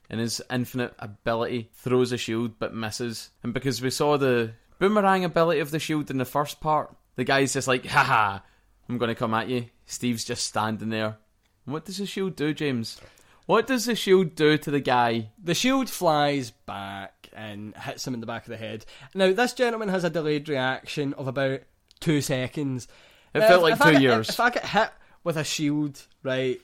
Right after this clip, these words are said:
Speaker 2: to be fair, that Captain America shield is pretty fucking flimsy. But if I got hit with Captain America's shield, I'd be like, "Oh, I'm on the ground, I'm dead,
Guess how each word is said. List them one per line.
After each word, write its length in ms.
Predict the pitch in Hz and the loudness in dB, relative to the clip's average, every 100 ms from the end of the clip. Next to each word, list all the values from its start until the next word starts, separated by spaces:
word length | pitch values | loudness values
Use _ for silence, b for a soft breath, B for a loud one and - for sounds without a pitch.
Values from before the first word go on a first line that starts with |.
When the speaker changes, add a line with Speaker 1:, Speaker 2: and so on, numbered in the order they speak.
| _ - | _ -12
Speaker 2:
to 80 | 190 | -6
be 100 | 170 | -6
fair, 280 | 165 147 139 | -2 -2 0
that 200 | 156 175 | 0 -2
Captain 300 | 170 180 165 | 0 -2 -2
America 300 | 151 143 135 | -2 -2 -4
shield 240 | 127 135 123 | -6 -6 -6
is 80 | 123 | -8
pretty 340 | - 147 123 | -4 -4 -4
fucking 440 | - 123 - 113 | -4 -6 -6 -8
flimsy. 480 | 110 123 117 117 107 - B B B - | -6 -6 -4 -6 -8 -12 B B B -2
But 220 | 135 123 B | 0 0 B
if 120 | 165 | 2
I 100 | 220 | 4
got 120 | 294 - | 6 4
hit 200 | 190 165 | 0 -2
with 280 | 143 - - | -4 -6 -8
Captain 300 | 151 147 135 | -6 -6 -6
America's 380 | 131 123 120 117 | -6 -8 -10 -10
shield, 360 | - 120 110 - _ _ - | -6 -6 -8 -14 _ _ -6
I'd 140 | 147 | -4
be 80 | 147 | -2
like, 180 | 139 139 | -4 -4
"Oh, 100 | 151 | 0
I'm 160 | 139 143 | 2 2
on 100 | 123 | 0
the 60 | 117 | -4
ground, 240 | 113 110 - | -8 -8 -6
I'm 120 | 117 | -6
dead, 340 | - 104 107 | -6 -6 -8